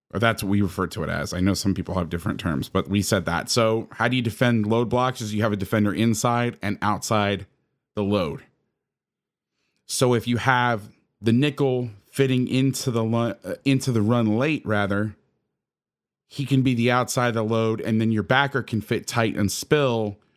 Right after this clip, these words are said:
'cause the end's gonna come down. He's gonna try to take the guy coming to,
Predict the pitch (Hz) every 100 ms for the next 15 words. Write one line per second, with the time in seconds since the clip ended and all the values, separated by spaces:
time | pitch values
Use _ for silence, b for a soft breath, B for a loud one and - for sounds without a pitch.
0 | _ - 113 117 - 131 135 131 131 -
1 | 127 117 117 120 117 113 98 _ _ _
2 | _ _ _ 127 123 135 123 - 127 107
3 | 101 - 143 - - 120 110 107 90 120
4 | 120 120 117 113 101